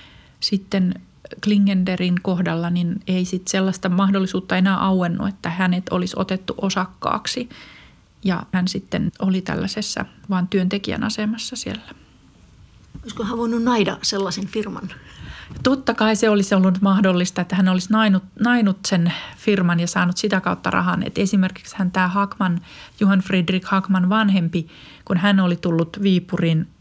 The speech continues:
Speaker 1: aika tyhjin taskuin aikanaan, niin hänhän meni sit naimisiin tällaisen paikallisen varakkaan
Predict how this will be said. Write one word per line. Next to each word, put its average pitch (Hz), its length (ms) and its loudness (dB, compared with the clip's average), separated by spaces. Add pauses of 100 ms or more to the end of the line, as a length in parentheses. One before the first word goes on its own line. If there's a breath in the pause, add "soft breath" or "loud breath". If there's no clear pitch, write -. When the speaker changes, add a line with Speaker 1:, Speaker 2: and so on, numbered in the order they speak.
(160)
Speaker 1:
aika 170 500 -4
tyhjin 185 340 2
taskuin 185 540 0
aikanaan, 170 560 -2
niin 170 180 -2 (220 loud breath)
hänhän 196 360 2
meni 180 260 2
sit 190 200 -6
naimisiin 190 540 0
tällaisen 185 460 -2
paikallisen 185 760 -2 (440 soft breath)
varakkaan 185 760 -2